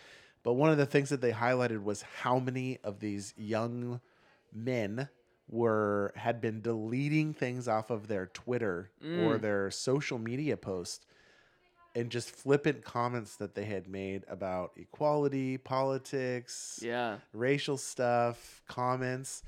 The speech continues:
Speaker 1: because they're getting ready to come into the spotlight.
Speaker 2: Yep.
Speaker 1: And they weren't thinking at the time, "What's the wise thing to do when it comes to this?"
Speaker 2: Mm.
Speaker 1: Um, because it can sneak up on you and it can really mess with your hopes and your dreams and your future.
Speaker 2: Yeah.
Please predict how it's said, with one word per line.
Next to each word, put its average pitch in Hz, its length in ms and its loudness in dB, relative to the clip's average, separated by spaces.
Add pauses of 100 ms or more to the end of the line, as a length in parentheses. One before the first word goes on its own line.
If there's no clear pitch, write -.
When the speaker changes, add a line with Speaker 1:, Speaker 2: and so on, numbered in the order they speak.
(460)
Speaker 1:
because 123 500 4
they're 117 100 0
getting 117 240 -4
ready 127 180 2
to 123 40 -8
come 127 220 -4
into 123 120 -6
the 127 120 -12
spotlight. 117 760 2
Speaker 2:
Yep. 110 280 0 (200)
Speaker 1:
And 127 440 0 (120)
they 120 160 4
weren't 131 400 2
thinking 170 560 2
at 143 140 0
the 131 100 0
time, 170 480 2
"What's 139 200 -2
the 147 140 4
wise 120 440 4
thing 127 220 -4
to 123 80 0
do 135 300 2
when 110 100 0
it 104 120 -8
comes 135 200 -4
to 101 100 -6
this?" 120 400 2
Speaker 2:
Mm. 113 80 -6 (360)
Speaker 1:
Um, 104 280 -2
because 104 580 -4
it 98 120 -8
can 101 300 -10
sneak 120 420 -6
up 139 180 0
on 123 180 -2
you 123 120 -4
and 120 80 -4
it 107 60 -12
can 113 140 -8
really 117 220 -2
mess 110 200 -4
with 139 120 -8
your 139 120 -4
hopes 117 400 -6
and - 60 -16
your 131 80 -12
dreams 123 400 -10
and 131 80 -10
your 131 80 -8
future. - 400 -10 (180)
Speaker 2:
Yeah. 110 260 -4